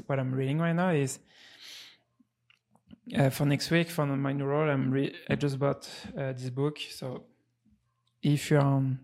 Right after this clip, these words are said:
Spotify, no, Spotify, Apple Podcast, uh, it's, uh, the book Busting Silos. It's, uh, by Hilary Carpio and Travis Henry. Uh, they are both working at Snowflake, and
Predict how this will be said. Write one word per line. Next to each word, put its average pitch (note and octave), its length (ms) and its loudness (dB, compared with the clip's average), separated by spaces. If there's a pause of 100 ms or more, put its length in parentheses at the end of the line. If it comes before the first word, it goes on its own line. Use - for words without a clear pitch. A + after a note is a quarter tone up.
(100)
Spotify, - 680 0
no, C3+ 80 8
Spotify, C3 560 0 (420)
Apple E3+ 220 4
Podcast, D#3 500 0 (840)
uh, D#3+ 60 2
it's, C3 400 2
uh, B2+ 400 4
the C3 100 0
book C#3 280 -2 (180)
Busting C#3 320 -2
Silos. C#3+ 720 -2 (220)
It's, C3 360 -8
uh, C3+ 240 -6
by C3 320 -6
Hilary C#3 540 0 (100)
Carpio C#3 420 -2
and C3+ 180 2
Travis C3+ 380 -4
Henry. D#3 460 4 (840)
Uh, C3 220 -4
they B2+ 160 2
are C#3 160 2
both D3 340 2
working C#3 360 0
at C3 120 -4
Snowflake, G3 560 0
and C3 540 0